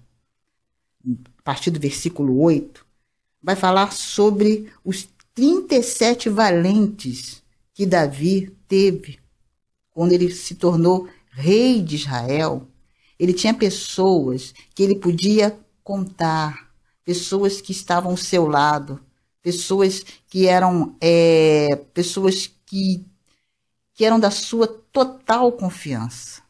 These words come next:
da sua total confiança. E entre esses trinta e sete valentes, ou nós podemos dizer heróis, né, porque em Crônicas nós vamos encontrar também falando sobre esses homens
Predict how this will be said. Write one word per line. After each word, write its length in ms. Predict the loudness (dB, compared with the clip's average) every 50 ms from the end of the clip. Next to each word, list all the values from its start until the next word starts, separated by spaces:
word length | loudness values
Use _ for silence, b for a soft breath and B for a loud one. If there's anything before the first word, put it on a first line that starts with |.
| _ -10
da 160 | -8 -8 -8
sua 720 | -8 -10 -10 -6 -2 -2 0 2 2 2 0 0 -4 -8 -16 _ _ _ -2
total 680 | -2 -2 -2 -4 -4 -2 0 0 0 -2 -6 -12 _ _ _ _ _
confiança. 640 | -4 -4 -4 -4 -6 -10 -10 -10 -12 -14 -18 -20 -20 _ b b b b b
E 220 | 0 2 4 6
entre 400 | 6 6 4 4 2 2 2 2 2 4 4
esses 420 | 4 2 2 0 -4 -6 -6 -6
trinta 480 | -8 _ -2 0 2 2 2 2 0 -2
e 80 | -2
sete 500 | -2 -4 -4 -4 -4 -4 -4 -6 -10 -14
valentes, 800 | -12 -8 -8 -6 -4 0 0 2 2 2 0 -2 -4 -8 -8 -6
ou 100 | -4 -2
nós 160 | -2 -2 -2
podemos 300 | -4 -6 -6 -4 -4 -4
dizer 200 | -4 -6 -4 -4
heróis, 720 | -4 -2 -2 0 0 0 0 -2 -4 -8 -14 -18 -20 -14 -10
né, 180 | -8 -6 -6 -8 -10 -18
porque 340 | -20 _ _ -6 -4 -4 -4 B B B B B B B _
em 300 | 0 2 2 2 2 0
Crônicas 400 | -2 -2 0 2 2 2 0 -2
nós 100 | -2 0
vamos 220 | 0 0 0 0 -2
encontrar 460 | -4 -4 -4 -6 -4 -4 -4 -4 -4
também 300 | -2 -2 0 2 2 2 0 -4 -12 _ _ _ _ _ _
falando 560 | _ -6 -4 -2 0 0 2 2 0 -2 -2 -6
sobre 380 | -8 -6 -4 -4 -2 -2 -2
esses 340 | -4 -4 -6 -12 -8 -4 0
homens 560 | 2 2 4 4 4 2 0 0 -4 -8 -14